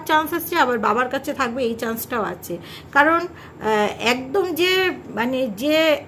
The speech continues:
রায়টা শেষ রায়, সেটা কিন্তু এখনো পর্যন্ত বেরোয়নি। তো সেইটা যখন বেরোয়নি, তাহলে আমরা কোনোভাবেই বলতে পারি না যে সন্তান তার বাবার কাছে থাকবে কি সন্তান তার মায়ের কাছে থাকবে। বোঝাতে পারলাম দর্শক বন্ধুরা?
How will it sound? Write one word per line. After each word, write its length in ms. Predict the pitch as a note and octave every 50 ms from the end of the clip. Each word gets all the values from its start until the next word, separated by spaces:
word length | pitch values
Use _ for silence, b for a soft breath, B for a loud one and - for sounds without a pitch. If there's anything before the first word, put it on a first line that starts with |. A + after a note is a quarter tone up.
| - -
রায়টা 760 | G3 G#3 G#3 A#3 A#3+ C4+ D#4+ F#4 F4+ - - B3 A3 B3 D4+ - B B B B B B -
শেষ 280 | - - D4 D#4 D#4 D#4+ - E4+
রায়, 220 | D#4+ B3+ C4 D4+
সেটা 280 | D4 - C4 A#3+ C#4 D#4
কিন্তু 240 | D#4+ F4 E4+ E4 D4+
এখনো 280 | D4 C#4 - D4+ D4 D4
পর্যন্ত 400 | D4 C4 B3+ A#3+ A3+ D4+ G3 -
বেরোয়নি। 520 | A3+ A#3 G#3+ B3+ B3+ B3+ A3 F3+ E3+ F3 F3+ B B B B B B -
তো 60 | - B3
সেইটা 400 | A#3 - - C4+ B3 C#4+ B3 E4+ F4
যখন 220 | E4+ F4 F4 F#4 F4+ D4
বেরোয়নি, 360 | D4 D#4 E4 E4+ E4 C#4+ C#4
তাহলে 180 | B3+ D4 D4 D4
আমরা 160 | C#4 C#4+ D4+
কোনোভাবেই 540 | D4 - C4+ A#3+ C4 C#4 C#4 D4 C#4+ D#4+ D#4+ B3+ C4+
বলতে 180 | C4+ C4+ D#4+
পারি 220 | D4 D#4 D4 C#4+ C4+
না 140 | A3+ A3 C4 C4 B B B B B -
যে 160 | G3+ A3+ D4 C#4 B3 B3+ C4 B B B B
সন্তান 380 | - - C4 B3+ C4+ B3 D4 D4 D4
তার 120 | C#4 C#4
বাবার 300 | A3 G3+ G3 G3+ B3 C4+
কাছে 220 | C#4 D#4+ - - F4
থাকবে 320 | E4+ F#4 F#4 F#4 E4+ A#3+ F3+ - B B B B -
কি 100 | - A#3+ A3+
সন্তান 380 | - B3 A3 A3+ A#3 A#3 C4 C4 B3+
তার 140 | C#4+ C4
মায়ের 360 | G#3+ F#3+ E3+ F3+ A3 B3 A#3+ A#3
কাছে 280 | - F3+ E3+ - F3
থাকবে। 360 | D#3 E3+ E3 E3+ E3+ F3 F3+ F3 F3 - - - - - - - - - - - - - - G#3
বোঝাতে 300 | A#3+ B3+ A#3+ D4+ - D4+
পারলাম 320 | D4+ C4 G#3+ A#3 B3+ C#4+ D#4 D#4
দর্শক 320 | D4 C#4+ C#4+ D4 D#4+ D4+ C4 C#4+
বন্ধুরা? 340 | D4 C#4+ C#4+ D4+ D#4 D#4+